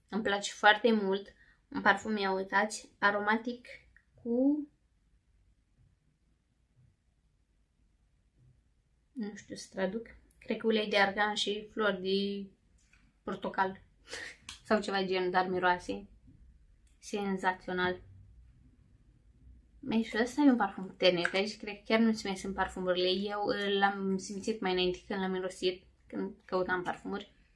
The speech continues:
mirosea fain rău, de asta o să-i dau opt cincizeci, calitate preț excelent. Să vedem cine ia nota zece sau scandal, <laughs> iar nota zece.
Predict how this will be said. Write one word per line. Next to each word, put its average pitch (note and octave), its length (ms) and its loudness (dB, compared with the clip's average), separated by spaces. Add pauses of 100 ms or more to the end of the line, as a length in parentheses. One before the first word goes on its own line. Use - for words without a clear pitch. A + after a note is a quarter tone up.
(180)
mirosea F#3+ 320 -2
fain F#3 420 2
rău, F3+ 300 2 (300)
de G3+ 80 -4
asta G#3 200 -2
o G#3 40 -2
să-i G3+ 160 -6
dau F#3+ 200 4
opt F#3 140 -4
cincizeci, F#3 520 -4 (480)
calitate G3 480 0
preț F#3 220 -4
excelent. G3 1120 -4 (280)
Să A3 120 -4
vedem G3+ 300 -4
cine A#3 380 2
ia G3 220 6
nota G3 500 2
zece F#3+ 560 -2 (360)
sau G#3 160 -6
scandal, G3 560 4 (520)
<laughs> - 460 -20
iar G3 240 -2
nota F#3+ 340 -2
zece. F#3+ 480 -4